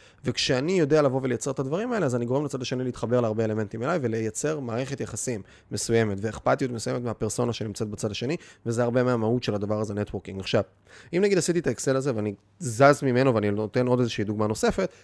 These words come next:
עוד שנייה, אם נגיד עשיתי את ה-, את האקסל הזה, או יצרתי איזושהי הדרכה אחרת, או איזה משהו אחר, זה יכול להיות אפילו, תחשבו, סתם, בעבר גם כן עשיתי את זה קצת,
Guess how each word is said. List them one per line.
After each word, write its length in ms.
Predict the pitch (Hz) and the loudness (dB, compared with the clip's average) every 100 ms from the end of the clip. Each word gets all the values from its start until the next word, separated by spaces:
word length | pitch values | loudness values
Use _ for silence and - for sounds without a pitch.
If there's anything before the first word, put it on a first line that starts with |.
| _ | _
עוד 140 | 127 | -6
שנייה, 260 | - 123 143 - _ - - - - 175 | 0 0 0 -4 _ -14 -14 -20 -6 0
אם 80 | |
נגיד 140 | 196 185 | 2 2
עשיתי 220 | 156 180 | 2 0
את 100 | 156 | 2
ה-, 220 | 123 117 | 2 0
את 120 | 107 | -2
האקסל 480 | 110 104 104 - 170 | -2 -2 -4 0 2
הזה, 160 | 165 127 | 2 2
או 180 | 104 104 | 0 -2
יצרתי 400 | 104 160 160 151 | -2 -2 -2 -4
איזושהי 280 | 131 - 120 | -4 -4 -2
הדרכה 300 | 113 107 143 | 0 0 -2
אחרת, 360 | 127 147 135 113 | -2 0 0 0
או 40 | |
איזה 180 | 107 107 | -2 -2
משהו 320 | 147 170 147 | -2 0 -2
אחר, 240 | - 120 185 _ _ _ _ _ _ - | 0 -2 -2 _ _ _ _ _ _ -4
זה 120 | - | -4
יכול 160 | 123 196 | 0 -2
להיות 120 | 202 | -2
אפילו, 200 | 170 160 | -6 -6
תחשבו, 360 | 120 123 120 | -4 -2 -2
סתם, 340 | 110 113 104 104 | -2 -4 -2 0
בעבר 320 | 107 104 127 | 0 0 -2
גם 160 | 123 120 | -2 -4
כן 120 | 113 | -6
עשיתי 280 | - 101 104 | -6 -8 -8
את 80 | |
זה 60 | 101 | -8
קצת, 320 | - 123 123 | -4 -4 -4